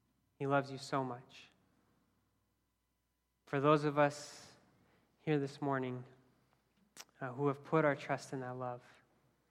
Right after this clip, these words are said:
may we go out and shine forth the light of Christ. The one who said, "Let the light shine in the darkness," has said,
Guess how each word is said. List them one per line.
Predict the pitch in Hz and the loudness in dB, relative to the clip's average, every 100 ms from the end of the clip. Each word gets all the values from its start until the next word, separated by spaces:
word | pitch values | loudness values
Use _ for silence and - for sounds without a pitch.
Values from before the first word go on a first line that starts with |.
| _ _ _ _ _ _ _ _ _ _ _ _ _ _ _ | _ _ _ _ _ _ _ _ _ _ _ _ _ _ _
may | 147 143 | 2 2
we | 139 175 185 190 196 190 | 4 2 4 4 2 0
go | 165 160 156 | 2 6 6
out | 147 147 147 165 | 6 4 2 -4
and | 135 | -8
shine | - 160 143 139 | -4 2 2 2
forth | 139 - 139 135 - - - _ _ _ _ _ _ - | -2 0 2 2 -2 -16 -20 _ _ _ _ _ _ -8
the | 135 | -2
light | 127 131 | 2 2
of | 131 - | 0 -6
Christ. | - 123 117 - - - - _ _ _ _ _ _ _ _ _ _ _ | -4 -4 -6 -16 -16 -20 -20 _ _ _ _ _ _ _ _ _ _ _
The | 143 | 2
one | 143 165 170 170 143 156 | 8 10 10 4 0 -2
who | 160 | -2
said, | 156 - 156 151 143 | 0 4 6 6 2
"Let | 143 156 160 170 | 6 6 6 2
the | |
light | 151 151 151 151 | 2 4 4 0
shine | - 160 147 151 | -4 2 2 2
in | 147 | 0
the | 143 | -2
darkness," | 135 139 139 151 139 - | 0 2 2 -2 -6 -6
has | 135 | -8
said, | - 151 139 | 0 2 2